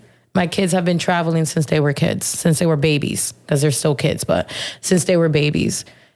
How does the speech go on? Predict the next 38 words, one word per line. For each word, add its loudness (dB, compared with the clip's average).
So 2
in 2
my 0
book, 2
it's -2
like, 0
mm, 0
you 4
don't 2
really 4
got 2
it 0
that 2
hard. -2
And 0
on 0
top 0
of 0
that, 2
all 2
that's 0
pretty 2
much 0
happened 0
to 0
you 4
up 0
until 2
this 2
point 2
is 2
you're 4
not 2
listening, 0
so 0
you 2
got 2
punished. 0